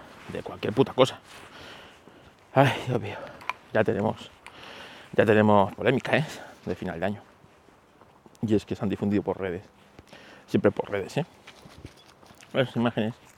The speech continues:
de una fiesta en una discoteca en Sabadell, donde, donde yo las he visto, ¿vale? A mí me han llegado, como, como supongo que a la mayoría de vosotros, donde se ve, pues, una pista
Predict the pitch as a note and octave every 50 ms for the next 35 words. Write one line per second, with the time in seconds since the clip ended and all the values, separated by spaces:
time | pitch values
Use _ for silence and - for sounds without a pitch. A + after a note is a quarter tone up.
0 | - - - - - - - - - - - - - - - _ _ _ - -
1 | G#2 G#2 G#2 G2+ G2+ - - - G2+ G#2 - - - G2+ G#2 A2 G#2 G#2 - -
2 | - - A2 - B2 A2 G#2+ A2 A2 - A#2 B2 C3 C3 C#3+ D3 C#3 - - -
3 | - - - - - - - - A#2 G#2 G2 G2+ G2+ G#2 A2+ G2+ - - - _
4 | _ - - - - - - - - - - - - - - - - A2 G#2+ G2+
5 | - - - G2+ - A2 - - - - - - - - - - _ - - -
6 | - - G#2 G2 G#2+ A2 - - - - - - - - - - - - - -
7 | C#2+ B1 D2 F#2 A#2+ - - - B2+ - - - - - - - - - - _
8 | - - - - - - - - - - - F#2+ G2 F#2+ - - D3 A#2 F#2+ D#2+
9 | - - - - F#2 E2 F#2+ F#2 G2 G2 F#2+ G#2+ G#2 A2+ A#2 C3 G#2+ - A#2 A#2
10 | - - - - - - - - _ - - - - - - - - - - -
11 | A#2+ A2+ G#2+ G#2 - - G#2 G#2 G#2 G2+ - - - A2+ G#2+ G#2 - - G2+ -
12 | - - - - -